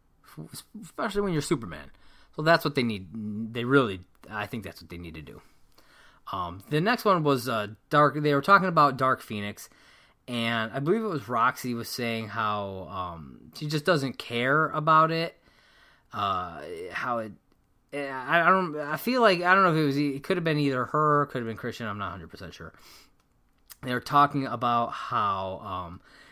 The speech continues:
it's more like a, a special issue where, you know, it doesn't really matter. Uh, you know, it doesn't,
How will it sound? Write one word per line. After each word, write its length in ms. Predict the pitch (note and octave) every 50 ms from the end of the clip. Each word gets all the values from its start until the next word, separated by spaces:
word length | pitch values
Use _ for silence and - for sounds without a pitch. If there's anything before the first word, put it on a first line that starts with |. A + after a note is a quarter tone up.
| - _
it's 140 | - D3+ -
more 240 | D#3+ E3+ F3+ G3 G3
like 260 | F#3 F3+ F3 E3+ D3
a, 220 | - D#3 F3 E3+ -
a 80 | - D#3
special 560 | - - - - - G#3 F#3 - - F3+ G3 G3+ -
issue 640 | F3+ F3+ - - - C#3 B2 A2+ G#2 G2 F#2+ F#2 - _ _ - - _ _ _ -
where, 300 | D3 C#3+ D3 C#3+ C#3 C3+
you 220 | C#3 C3+ C#3 C#3
know, 60 | C#3
it 160 | C3 C3 C#3
doesn't 300 | C#3 E3 D#3+ C#3+ D3+ D3+
really 320 | C#3 D3 D3 D3 C#3+ C#3 C3
matter. 720 | B2+ C3 C3+ C#3 C#3+ C#3+ C3+ C#3 C#3 C#3+ C#3+ C#3+ C#3 A2+
Uh, 220 | G#2+ G#2 G#2 G#2
you 120 | A2 A#2 A#2
know, 100 | A2+ A2+
it 100 | A2 A2+
doesn't, 500 | C3+ C3 A#2+ B2 B2 A#2+ A#2 - -